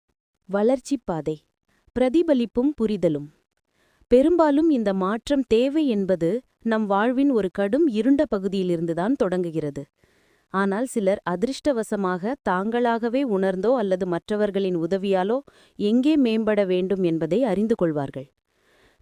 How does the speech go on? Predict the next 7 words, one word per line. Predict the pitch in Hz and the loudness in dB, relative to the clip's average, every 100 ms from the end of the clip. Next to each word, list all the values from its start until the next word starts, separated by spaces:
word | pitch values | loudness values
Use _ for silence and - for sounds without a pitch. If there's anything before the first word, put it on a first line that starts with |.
| - | -2
தன்னுடைய | 240 269 320 302 269 | 2 4 4 2 2
வளர்ச்சி | 226 240 254 285 | 2 0 -2 -6
பாதை | - 240 233 220 | 0 0 2 0
என்பது | 214 202 220 254 | 0 0 2 2
நீண்டதாகவும் | 208 226 240 233 233 233 220 254 277 | 2 0 0 2 0 0 0 0 0
கடினமாகவும் | 196 202 262 285 277 269 277 277 | -2 0 2 2 0 0 2 2
இருக்கலாம். | 220 185 175 151 | 2 0 -2 -4